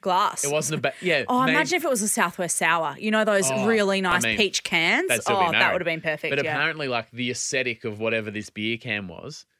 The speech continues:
Speaker 2: didn't
Speaker 1: Oh.
Speaker 2: suit her narrative.
Speaker 1: Fuck.
Speaker 2: And he actually went, "You know what? Me and our now walking kid are gonna go.
Speaker 1: We're walking out.
Speaker 2: We're
Speaker 1: Now
Speaker 2: walking
Speaker 1: that she can
Speaker 2: out."
Speaker 1: walk, we're on the way.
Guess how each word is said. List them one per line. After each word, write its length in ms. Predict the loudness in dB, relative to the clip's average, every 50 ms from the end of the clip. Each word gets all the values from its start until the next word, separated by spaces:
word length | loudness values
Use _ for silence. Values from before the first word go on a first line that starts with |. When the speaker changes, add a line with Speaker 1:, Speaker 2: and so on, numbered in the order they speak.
| _ _ -12 -10 -6
Speaker 2:
didn't 220 | -4 -4 -4 -4 -4
Speaker 1:
Oh. 40 | -6
Speaker 2:
suit 460 | -6 -4 -4 -2 -2 -4 -4 -6 -6
her 220 | -6 -4 -4 -2
narrative. 760 | -2 -2 -2 -2 -2 -2 -4 -6 -10 -12 -12 -14 -14 -16 -18 _ _ _ _
Speaker 1:
Fuck. 420 | -20 -20 -20 -20 -20 -20 -20 -20 _ _ _ -4
Speaker 2:
And 200 | -4 -4 -4 -6 -4
he 160 | -2 0 0
actually 280 | 0 0 -2 -4 -4 -2
went, 280 | -2 -2 -2 -4 -6 _
"You 100 | -8 -6
know 200 | -2 -2 0 0
what? 300 | 0 0 0 -2 -4 -8 _ _ _ _ _ _ _ _ _ _ _ _ _ _ -10
Me 280 | -6 -4 -2 -2 -2
and 340 | -2 -2 -4 -6 -8 -10 -8 -4 -2
our 100 | -2 -2
now 200 | 0 -2 -2 0
walking 340 | 0 0 -2 -2 -4 -6 -8
kid 440 | -4 -2 -2 0 0 -2 -6 -8 -16 _ _ -6
are 120 | -4 -4
gonna 220 | -2 -4 -4 -4
go. 240 | -2 0 0 2 2 2
Speaker 1:
We're 140 | 2 2
walking 340 | 2 2 2 0 0 2 4
out. 240 | 6 6 6 4 2 0 2
Speaker 2:
We're 120 | 2 4
Speaker 1:
Now 80 | 4 4
Speaker 2:
walking 160 | 6 6 6 6
Speaker 1:
that 60 | 6
she 60 | 6
can 200 | 6 6 6 6
Speaker 2:
out." 60 | 6 6
Speaker 1:
walk, 220 | 6 4 4 4
we're 240 | 4 4 6 6 4
on 100 | 4 4
the 60 | 4 4 6 6 6 6
way. 180 | 4 4 2